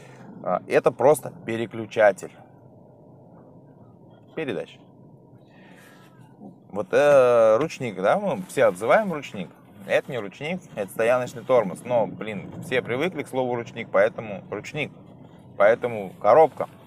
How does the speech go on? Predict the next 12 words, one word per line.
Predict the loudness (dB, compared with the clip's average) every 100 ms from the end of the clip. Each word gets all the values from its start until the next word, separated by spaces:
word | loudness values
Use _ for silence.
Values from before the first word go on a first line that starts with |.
| -20 -20 -20 -20 -14
Там | -12 -12
коробка | -2 4 4 4
в | -6
положении | 0 0 0 -4 -4
один, | -6 -8 -2
коробка | 0 0 -2
в | -8
положении | -2 -2 -2 -8
два. | -6 -2 0 -2 -12 -6
Понятное | -4 -4 -6 -8
дело, | -6 -2 -2
что | -4 -6 -6